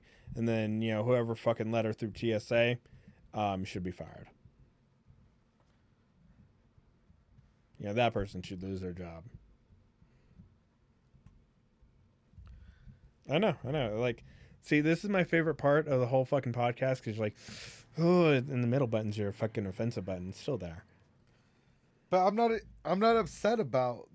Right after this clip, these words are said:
Speaker 2: that. I just, that leads more credence to, I don't think that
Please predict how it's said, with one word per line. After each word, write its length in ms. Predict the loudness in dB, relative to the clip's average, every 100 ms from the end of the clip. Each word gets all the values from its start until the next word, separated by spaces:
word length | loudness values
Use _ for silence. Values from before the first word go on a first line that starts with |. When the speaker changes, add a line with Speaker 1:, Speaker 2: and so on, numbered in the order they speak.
| -6
Speaker 2:
that. 400 | 2 4 4 0
I 220 | 0 2 2
just, 500 | 0 -4 -4 -6 2
that 200 | 2 2
leads 380 | 0 0 -2 -2
more 200 | 0 0
credence 520 | 0 -2 -2 -4 -4
to, 220 | -2 -2 -6 -6
I 140 | -2
don't 260 | 0 -2 -6
think 540 | -8 -6 -6 -10 -16 -20 _ _ -16 -14
that 440 | -4 -2 -2 -4